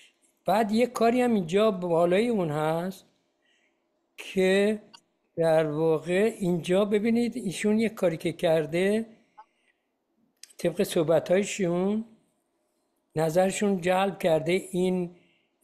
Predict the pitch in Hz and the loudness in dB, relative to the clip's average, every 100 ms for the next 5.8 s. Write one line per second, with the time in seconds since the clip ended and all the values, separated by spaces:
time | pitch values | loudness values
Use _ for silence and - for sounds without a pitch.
0 | - - 151 - - 151 165 175 180 175 | -20 -6 -4 -2 -2 0 2 2 2 2
1 | 170 156 151 - - - 185 180 156 160 | 2 0 -2 -2 -8 -6 -4 0 0 0
2 | 170 - _ _ _ _ _ _ _ _ | -4 -14 _ _ _ _ _ _ _ _
3 | _ _ _ _ _ _ - _ _ _ | _ _ _ _ _ _ -20 _ _ _
4 | _ _ _ _ _ _ _ _ _ _ | _ _ _ _ _ _ _ _ _ _
5 | - - 156 135 135 131 139 - | -20 -12 -6 -2 -2 -2 -4 -12